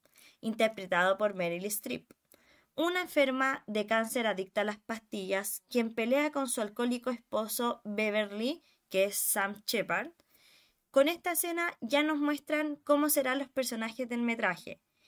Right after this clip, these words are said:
llenos de sentimientos vivos y de carácter fuerte. Entonces, esa es el párrafo dos. Este es el párrafo dos. ¿Ya?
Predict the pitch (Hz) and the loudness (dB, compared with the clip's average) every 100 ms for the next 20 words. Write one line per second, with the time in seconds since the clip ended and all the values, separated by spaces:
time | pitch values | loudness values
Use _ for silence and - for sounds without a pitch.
0 | _ _ 202 262 269 247 240 214 208 196 | _ _ 2 4 4 2 0 -2 -6 -6
1 | 196 185 175 170 233 302 349 370 - - | -6 -6 -6 -4 -2 -2 -2 -6 -10 -8
2 | 254 233 220 196 185 - 190 185 - - | -2 0 2 2 0 -2 -4 -4 -6 -6
3 | - - - _ - _ _ _ _ _ | -6 -16 -16 _ -20 _ _ _ _ _
4 | _ _ _ _ _ - 240 233 - 202 | _ _ _ _ _ -2 2 2 2 0
5 | 170 165 - - - _ - 349 - 349 | 0 -2 -4 -2 -2 _ -4 -2 -2 0
6 | 311 294 359 - - - _ _ _ _ | 0 0 0 -2 -2 -6 _ _ _ _
7 | _ _ _ _ 208 233 233 226 226 220 | _ _ _ _ -2 0 2 2 2 0
8 | 220 214 214 208 202 202 202 220 214 208 | 2 2 4 6 6 4 2 4 4 2
9 | 196 - - - _ _ _ _ - _ | 0 -4 -10 -16 _ _ _ _ -20 _
10 | - 269 262 294 269 240 233 226 220 202 | 0 0 4 2 2 -2 -2 -2 -2 -4
11 | - - - _ _ _ _ _ _ _ | -4 -10 -12 _ _ _ _ _ _ _
12 | _ 190 185 185 254 | _ 0 6 6 4